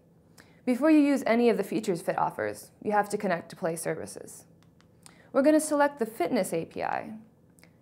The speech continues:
and add the read and write fitness scopes. These mean the user will be prompted to grant our app permission to access his or her data. Privacy is key here, so without that permission,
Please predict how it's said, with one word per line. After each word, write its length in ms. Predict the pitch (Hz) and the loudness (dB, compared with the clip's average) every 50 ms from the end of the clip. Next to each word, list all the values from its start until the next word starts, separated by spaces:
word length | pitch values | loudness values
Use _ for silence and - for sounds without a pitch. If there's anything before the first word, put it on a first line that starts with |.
| _ - | _ -4
and 120 | - 220 226 | 0 2 4
add 200 | 220 233 220 202 | 4 4 4 2
the 80 | 220 | 2
read 340 | 208 208 220 262 262 277 277 | 0 0 0 0 0 0 0
and 220 | 277 - 214 208 196 | 0 -2 0 2 4
write 280 | 214 196 170 165 - | 4 4 4 2 -2
fitness 300 | - 208 - - 170 165 | -4 -6 -4 -4 -4 -6
scopes. 540 | - - - 156 - - - - - - - _ _ _ _ _ _ _ _ _ _ _ _ _ - | -8 -8 -10 -10 -10 -12 -14 -18 -20 -20 -20 _ _ _ _ _ _ _ _ _ _ _ _ _ 4
These 240 | 277 320 381 381 | 6 6 6 6
mean 220 | 370 359 339 302 262 | 4 4 4 6 4
the 80 | 240 | 4
user 300 | 226 233 233 226 214 214 | 4 4 2 2 2 2
will 140 | 202 202 190 | 2 2 2
be 40 | 190 | 0
prompted 420 | - 233 240 233 226 226 220 208 214 | 0 0 0 0 2 2 0 0 0
to 80 | - 196 | -2 -2
grant 300 | 196 202 196 196 208 - | 0 2 2 2 2 2
our 160 | - 175 - | 2 2 4
app 260 | - 175 - - - | 4 2 2 0 -4
permission 520 | - 180 180 170 170 - - - 156 202 196 | -6 -4 -4 -4 -6 -6 -8 -10 -10 -8 -4
to 140 | - - | 0 2
access 360 | 180 185 185 - 175 175 - - | 2 2 2 -2 -6 -6 -6 -6
his 140 | 190 175 | -4 -2
or 100 | 175 170 | -2 -2
her 160 | 175 175 - - | -4 -4 -6 -6
data. 360 | - - - - - - 208 - - _ - - _ _ _ _ _ _ _ _ _ - | -6 -6 -6 -8 -10 -10 -14 -18 -20 _ -20 -20 _ _ _ _ _ _ _ _ _ 0
Privacy 500 | - 302 320 330 302 330 320 - 294 269 | 6 8 8 8 6 4 0 -2 -2 -2
is 140 | 226 214 | -2 -2
key 220 | - - - 233 196 | -4 -2 -2 -2 -2
here, 320 | 185 - - - - - - _ _ _ | -2 -6 -8 -8 -10 -10 -14 _ _ _
so 240 | - - 247 226 214 | 4 6 6 8 6
without 360 | 196 226 247 269 285 294 285 | 6 6 6 6 6 8 6
that 160 | 285 - - | 4 4 4
permission, 560 | - 214 208 220 214 - - - 202 202 196 | 2 -2 -2 -4 -4 -6 -8 -10 -10 -12 -14